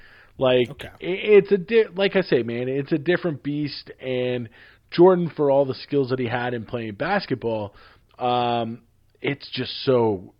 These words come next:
Speaker 1: like, it would be in-, it would, like you say, it would be insane. Like, it would be the
Speaker 2: <laughs>
Speaker 1: even a bigger story than Michael Jordan was, uh, originally if he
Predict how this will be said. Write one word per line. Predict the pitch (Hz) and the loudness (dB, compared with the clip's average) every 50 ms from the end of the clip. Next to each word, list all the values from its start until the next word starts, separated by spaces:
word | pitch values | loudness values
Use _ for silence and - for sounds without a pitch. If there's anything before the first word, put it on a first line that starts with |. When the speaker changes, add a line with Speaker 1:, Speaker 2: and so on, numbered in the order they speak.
| _ | _
Speaker 1:
like, | 113 113 117 113 - - - | -10 -10 -10 -10 -10 -12 -8
it | 135 143 147 | -6 -4 -4
would | 147 143 120 | -4 -4 -4
be | - 151 151 156 160 - | -6 -8 -8 -8 -10 -10
in-, | 156 156 151 139 - - - - | -10 -10 -10 -10 -14 -18 -10 -6
it | 190 202 220 | -6 -6 -6
would, | 226 226 190 170 - - 190 | -6 -10 -10 -12 -14 -12 -2
like | 170 185 185 185 | 0 0 0 0
you | 190 | 0
say, | - 175 120 98 - - - - _ _ _ | 0 0 0 0 -4 -10 -20 -20 _ _ _
it | - 226 | -10 -10
would | 233 220 | -10 -4
be | 190 240 220 226 208 180 | -4 -4 -4 -2 -4 -4
insane. | 180 170 131 - - 190 143 135 123 110 90 73 67 76 _ _ _ - _ _ _ _ _ _ | -4 -4 -4 -6 -10 -4 -2 -2 0 -2 -4 -8 -14 -20 _ _ _ -20 _ _ _ _ _ _
Like, | 127 127 127 175 | -4 -2 -2 0
it | 190 | -2
would | 185 180 156 | -2 -2 -2
be | 165 175 170 | -2 -2 -2
the | 160 226 190 - - - - - | -2 -2 -2 -6 -10 -16 -16 -16
Speaker 2:
<laughs> | 156 - - | -16 -16 -12
Speaker 1:
even | - 208 226 220 247 233 | -4 -2 0 2 2 2
a | 208 | 2
bigger | 180 139 175 170 170 185 180 | 4 6 6 6 6 4 2
story | 170 - - 165 156 151 147 139 131 123 | 2 0 0 4 6 6 8 6 6 4
than | 120 131 127 127 | 0 -2 -2 -2
Michael | 127 135 135 - 147 135 | -2 -4 -2 0 -2 -2
Jordan | 123 131 135 131 131 131 | 0 0 0 0 0 -2
was, | 127 127 123 117 107 120 - _ _ _ | -4 -4 -4 -4 -6 -10 -16 _ _ _
uh, | - 127 131 127 135 | -10 -10 -8 -4 -4
originally | 135 131 156 156 135 139 123 117 - - - - - _ | -2 0 0 0 0 -2 -4 -4 -6 -14 -20 -20 -20 _
if | - 185 165 | 4 6 6
he | 165 226 233 208 | 6 4 0 0